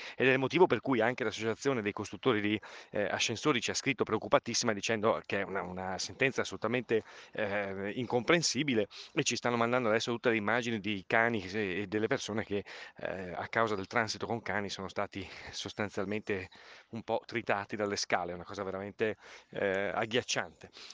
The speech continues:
Detto questo, ehm, la discriminazione poi, di discriminazione può parlare soltanto chi evidentemente non conosce il caso di Belluno. A Belluno non c'è nessuna discriminazione, perché chiunque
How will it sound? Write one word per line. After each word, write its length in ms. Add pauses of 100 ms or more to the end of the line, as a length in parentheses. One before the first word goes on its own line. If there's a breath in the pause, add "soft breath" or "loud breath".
Detto 240
questo, 460 (200 loud breath)
ehm, 200
la 100
discriminazione 680
poi, 280 (140)
di 160
discriminazione 580
può 140
parlare 320
soltanto 480
chi 440
evidentemente 560
non 100
conosce 340
il 60
caso 200
di 80
Belluno. 420 (300 loud breath)
A 80
Belluno 280
non 80
c'è 120
nessuna 300
discriminazione, 760
perché 220
chiunque 560